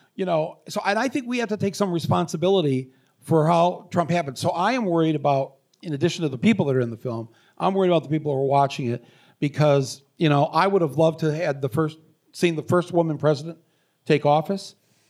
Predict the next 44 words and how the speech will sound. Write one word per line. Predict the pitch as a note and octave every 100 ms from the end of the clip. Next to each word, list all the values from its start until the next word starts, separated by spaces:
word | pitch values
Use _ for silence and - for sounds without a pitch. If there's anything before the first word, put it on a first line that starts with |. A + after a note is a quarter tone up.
| _ _ E3+
Um, | D3+ D3+ D3+ E3 -
and, | D#3 D3 D3 C#3+ C#3+ _ _ _
and | D3+ D3
the | C#3+
fact | - E3 E3+ E3+
that, | D3 C#3 - _ _
and | D#3+ -
I | A#3
couldn't, | E4 A#3
e-, | A#3+
I | B3
didn't | C#4+
even | B3+ G3+
put | - G3
this | F3+ E3
in | F3
the | C3+
film | - E3+ B2+
because | C3+ C#3
I | C#3
just | C3+ C#3
thought | D3+ C#3+
the | C#3
Obama | B2 F3 F3+
stuff | - D#3+
is | B2+
gonna | B2+ C3
be | B2+
so | - F#3 F#3+ F3+ - _ _ _
crushing | - F#3 E3 B2+ G#2 A2 _ _ _ _ _
that | D#3+ D#3+ D#3+ - _ _ -
to | F3
remind | E3+ F#3+ G#3+
people | F#3+ E3+
that | D#3+ D#3
she, | - A#3 B3 - _ _ _
you | -
know, | E3 E3
eight | G3 G#3+
thousand | G#3 F#3 F3+
African | D#3 E3 E3
Americans | D#3 C#3+ C3+ B2+
stayed | - C3+ A#2+
home | A#2 F#2